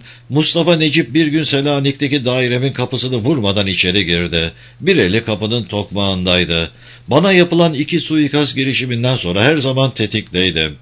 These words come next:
Yine bir tehlike bekliyordum. Masamın üzerindeki sepete bir örtünün altına revolveri yerleştirmiştim. Tetik açıktı. Derhal silahıma sarıldım.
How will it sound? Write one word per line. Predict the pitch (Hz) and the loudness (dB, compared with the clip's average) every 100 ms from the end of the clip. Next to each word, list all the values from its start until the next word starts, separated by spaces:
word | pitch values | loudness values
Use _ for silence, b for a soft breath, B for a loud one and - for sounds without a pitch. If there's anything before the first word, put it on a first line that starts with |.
| - | -8
Yine | 87 95 95 | -4 -2 -2
bir | 104 | -4
tehlike | 90 104 98 98 110 95 | -2 -2 -2 0 0 0
bekliyordum. | 98 80 95 90 87 85 82 - B B B B - | -2 -2 -2 0 0 -2 -4 -10 B B B B 0
Masamın | 127 156 180 202 | 2 4 2 2
üzerindeki | 98 82 87 85 85 117 | 0 0 -2 -2 -2 0
sepete | - 95 92 90 95 101 | 0 0 -2 0 0 2
bir | 92 156 | 2 2
örtünün | 147 139 156 156 143 | 2 0 -2 -2 -2
altına | 139 127 139 139 | -2 -2 -2 -2
revolveri | 110 135 120 127 113 123 127 | 0 0 2 0 0 -2 0
yerleştirmiştim. | 104 101 104 95 98 92 95 95 87 82 76 B B | 0 2 0 0 -2 -2 -2 -2 -2 -2 -4 B B
Tetik | - 90 117 | -6 -4 -2
açıktı. | 123 120 160 - 87 80 - B B - | -2 0 -2 -2 -4 -4 -6 B B 0
Derhal | 175 143 151 | 2 4 2
silahıma | 127 131 127 98 110 | 2 0 0 0 0
sarıldım. | 113 98 92 87 87 85 | 0 0 -2 -2 -2 -2